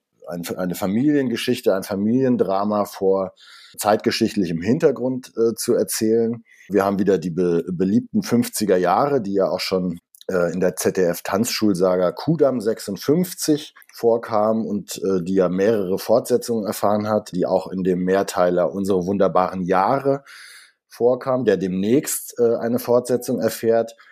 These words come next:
Diese Machart und die Zeitfolie und auch, äh,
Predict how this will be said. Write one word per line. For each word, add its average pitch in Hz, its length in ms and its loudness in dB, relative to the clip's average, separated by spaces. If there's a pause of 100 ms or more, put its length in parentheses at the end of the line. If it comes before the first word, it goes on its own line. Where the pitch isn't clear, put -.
(120)
Diese 107 400 0
Machart 123 640 2
und 110 160 -8
die 92 100 -8
Zeitfolie 139 800 0
und 110 200 -6
auch, 104 300 -2 (120)
äh, - 80 -20